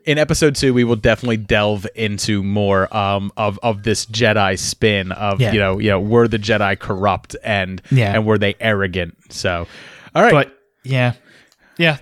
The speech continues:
Speaker 2: I, I feel, I feel like Darth Vader is actually the chosen one of prophecy,
Speaker 1: Right.
Speaker 2: where
Speaker 1: And
Speaker 2: he did actually bring balance to the Force.
Speaker 1: And by the end of episode three, the, he, he, he accomplished that because he was the
Speaker 2: Mm-hmm.
Speaker 1: apprentice and the Emperor was the, was the, was, was the Sith Master,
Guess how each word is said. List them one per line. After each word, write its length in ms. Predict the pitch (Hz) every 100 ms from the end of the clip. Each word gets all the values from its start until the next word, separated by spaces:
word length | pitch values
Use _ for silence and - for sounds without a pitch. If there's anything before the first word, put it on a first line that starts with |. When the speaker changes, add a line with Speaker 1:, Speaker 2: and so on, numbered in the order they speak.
| -
Speaker 2:
I, 160 | 180 180
I 160 | 175
feel, 180 | - 208 180
I 60 |
feel 180 | 170 196
like 200 | 170 143
Darth 220 | 160 156
Vader 300 | 156 147 143
is 320 | 139 147 127
actually 260 | 147 139 143
the 100 | 131
chosen 340 | 127 139 127 127
one 100 | 120
of 80 |
prophecy, 520 | 123 117 110 123 123 123
Speaker 1:
Right. 180 | 143 127
Speaker 2:
where 260 | 123 123 -
Speaker 1:
And 140 | 135
Speaker 2:
he 40 | 151
did 260 | 139 147
actually 460 | 151 139 147 - 151
bring 220 | 143 143
balance 360 | 127 123 120 117
to 80 | 123
the 100 | 113
Force. 280 | 120 98 160
Speaker 1:
And 120 | 139
by 200 | 131 127
the 200 | 127 127
end 300 | 135 131 127
of 160 | 110 120
episode 540 | 120 117 - 110 101
three, 500 | - 127 120 98 85 -
the, 160 | 107
he, 160 | 98 123
he, 280 | 104 117 107
he 180 | 127
accomplished 440 | 113 170 151 113 -
that 180 | 98 104
because 260 | 104 104 -
he 120 | 107
was 120 | 104
the 120 | 110
Speaker 2:
Mm-hmm. 80 | 107
Speaker 1:
apprentice 460 | 151 107 135 143 -
and 440 | 117 107 104 101 98
the 180 | 107
Emperor 340 | 107 104 110 104
was 360 | 104 101 98
the, 320 | - 104 101 - - - - - -
was 260 | 110 101
the, 360 | 113 107 101 101 _ _ _ _ _ _ -
was, 200 | 123 104
was 200 | 117 107
the 80 | -
Sith 260 | - 117
Master, 520 | 117 107 - 139 143